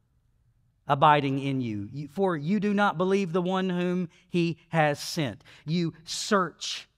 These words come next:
the Scriptures," verse thirty-nine, "because you think that in, in them you have eternal life,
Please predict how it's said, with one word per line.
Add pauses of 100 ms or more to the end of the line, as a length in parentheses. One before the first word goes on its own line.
the
Scriptures,"
verse
thirty-nine, (240)
"because
you
think
that
in,
in
them
you
have
eternal
life,